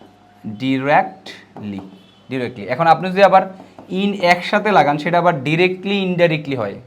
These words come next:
হ্যাঁ, এরকম একটা ব্যাপার। তাহলে "I will answer you directly", আমি আপনাদেরকে সরাসরি উত্তর দিব, অর্থাৎ সরাসরি উত্তর করব। পরের ভিডিওটাতে উনি কি ভুল করছে একটু সেটা দেখে আসি।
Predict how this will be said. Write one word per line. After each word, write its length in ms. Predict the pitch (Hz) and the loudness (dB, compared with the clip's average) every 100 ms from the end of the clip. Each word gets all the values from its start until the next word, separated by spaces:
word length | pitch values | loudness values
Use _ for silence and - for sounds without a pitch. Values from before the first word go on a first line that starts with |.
| - | -8
হ্যাঁ, 260 | 170 160 135 - _ | -4 -4 -6 -16 _
এরকম 260 | 156 147 139 | -6 -4 -2
একটা 180 | 127 117 | -4 -6
ব্যাপার। 240 | 104 104 - | -10 -12 -10
তাহলে 200 | 127 131 - | -6 -8 0
"I 200 | 160 202 | 4 4
will 280 | 196 139 131 | 2 -2 -4
answer 500 | - 147 165 - 131 110 | -4 -4 -4 -4 -6 -4
you 140 | 160 - - - - | -4 -6 -10 -20 -6
directly", 440 | 165 180 - 117 98 - - - | -2 0 0 -6 -10 -16 -20 -2
আমি 260 | 139 180 185 | 0 2 0
আপনাদেরকে 640 | 180 180 156 135 175 254 - - | -2 -2 -4 -4 -4 -6 -12 -18
সরাসরি 680 | - - 175 190 190 170 156 | -16 -6 -2 -2 -2 -4 -4
উত্তর 340 | 143 - 139 | -6 -8 -8
দিব, 260 | 107 98 95 - _ - | -8 -10 -12 -18 _ -12
অর্থাৎ 300 | 127 160 - | -4 -2 -2
সরাসরি 360 | 151 139 139 151 | -2 -6 -4 -6
উত্তর 380 | 143 143 180 - - - | -6 -6 -6 -6 -10 -12
করব। 300 | 123 101 95 - - _ - | -10 -10 -12 -18 -20 _ -2
পরের 260 | 156 185 | 0 2
ভিডিওটাতে 420 | 175 165 165 160 | 0 0 -2 -2
উনি 180 | 156 147 | -4 -6
কি 240 | 147 180 175 | -10 -10 -10
ভুল 220 | 151 139 | -8 -8
করছে 240 | 139 139 | -8 -8
একটু 180 | 123 123 | -12 -12
সেটা 360 | 123 127 127 - - - | -10 -8 -6 -6 -10 -10
দেখে 280 | 113 110 104 | -10 -8 -10
আসি। 200 | - | -14